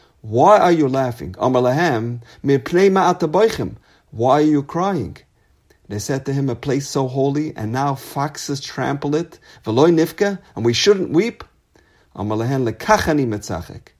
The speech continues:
There's a prophecy that predicts that after its destruction and degradation,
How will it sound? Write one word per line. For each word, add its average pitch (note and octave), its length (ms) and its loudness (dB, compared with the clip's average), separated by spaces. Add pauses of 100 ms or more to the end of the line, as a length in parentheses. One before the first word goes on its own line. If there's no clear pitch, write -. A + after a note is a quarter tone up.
(600)
There's A2+ 160 -4
a A#2+ 60 -2
prophecy C#3 600 -4
that A2 220 -4
predicts A#2+ 500 -6
that A2 240 -8
after C#3 380 -2
its A#2 120 -6
destruction C3+ 680 -6
and A2 100 -6
degradation, A#2+ 840 -6